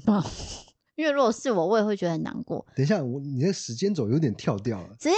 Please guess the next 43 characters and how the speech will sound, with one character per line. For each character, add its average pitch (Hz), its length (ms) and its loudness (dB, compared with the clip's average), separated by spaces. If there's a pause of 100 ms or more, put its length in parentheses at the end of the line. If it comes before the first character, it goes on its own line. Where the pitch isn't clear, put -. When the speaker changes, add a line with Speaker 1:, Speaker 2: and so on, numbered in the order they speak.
Speaker 1:
轴 294 100 4
就 285 120 2
是 339 60 2 (100)
说 - 220 -2
Speaker 2:
首 135 40 0
先 240 260 6
他 254 240 8
先 226 320 0
有 117 320 2
弹 131 280 2
吉 127 240 -4
他 143 180 4
的 139 160 2
行 113 360 -4
为， 123 480 0 (160)
Speaker 1:
<laughs> - 200 -4
Speaker 2:
然 135 140 2
后 165 60 4
后 165 280 0
来 123 160 0
在 147 340 2 (380)
Line 147 220 4
上 139 200 -4
面 135 260 0
告 104 280 -2
白。 98 420 -6 (220)
Speaker 1:
先 277 300 2
告 247 180 4
白， 165 320 -2
再 202 140 0
弹 170 220 0
吉 165 140 -6
他。 170 480 0
Speaker 2:
哦， 147 60 4
先 208 220 0
告 202 160 2
白， 131 120 -2
再 175 140 2
弹 139 220 -2
吉 131 100 -2
他。 180 240 4
Speaker 1:
对。 220 80 6
Speaker 2:
但 208 120 -10